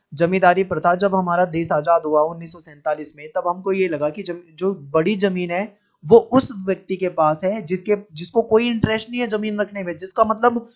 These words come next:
किसानी खेती में कोई interest नहीं है, और एक व्यक्ति ऐसा है गरीब मजदूर है जिसके पास एक, जिसकी रोजी रोटी उस खेत से चलती है, उसके पास खुद की जमीन ही नहीं है। तो ये देखा सरकार ने कि यार ये व्यवस्था तो बहुत बेकार है।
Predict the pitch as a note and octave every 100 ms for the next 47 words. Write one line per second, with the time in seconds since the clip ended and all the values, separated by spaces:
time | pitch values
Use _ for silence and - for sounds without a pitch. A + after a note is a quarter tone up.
0 | _ _ - G3+ G#3 G#3+ A#3 A3+ - A3
1 | A3+ A#3+ A#3+ A#3 A3 G#3+ G3+ G3+ E3+ C#3
2 | _ _ F#3+ G3+ A#3 A3 G3 F#3+ G#3 F#3+
3 | F#3+ G3+ G#3 F3+ F3+ G3+ F3+ F3 E3 F#3+
4 | G#3 F#3 G3 G#3+ G3 G3 G3+ - F3+ D#3+
5 | G3 A#3+ G#3+ F#3+ G#3+ B3+ A#3+ A#3+ A#3 -
6 | G3 G3 G3 F3+ D#3+ F#3 A3+ A#3 _ -
7 | D#3+ F3+ F3+ F3 - D#3+ D#3+ F3+ C#3 C#3+
8 | D#3 F3 F3 E3+ _ _ - A3+ B3+ G3+
9 | A3+ G#3+ G#3+ A3+ A3 G3 F#3 F3+ F#3 F#3
10 | F#3 G#3+ D#3+ F#3 F#3+ F3 D#3+ F#3+ F3 E3
11 | C3+ E3 F#3 F#3 F3+ F3+ -